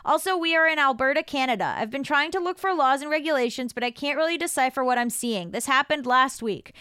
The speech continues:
P S Gabby, if you read this on the show, feel free to say my name." Um, that sucks. I don't know.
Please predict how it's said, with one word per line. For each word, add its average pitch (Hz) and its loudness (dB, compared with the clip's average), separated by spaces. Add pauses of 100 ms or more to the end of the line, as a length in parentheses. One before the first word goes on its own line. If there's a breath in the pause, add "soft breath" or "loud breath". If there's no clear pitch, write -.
(180 loud breath)
P 320 0
S 359 2
Gabby, 302 2
if 254 -4
you 254 -4
read 277 -4
this 330 -4
on 330 -2
the 330 -4
show, 262 0
feel 262 -2
free 262 -4
to 254 0
say 226 -2
my 214 -2
name." 170 -10 (260)
Um, 247 2 (220)
that 247 4
sucks. - 0
I 240 -2
don't 285 0
know. 226 0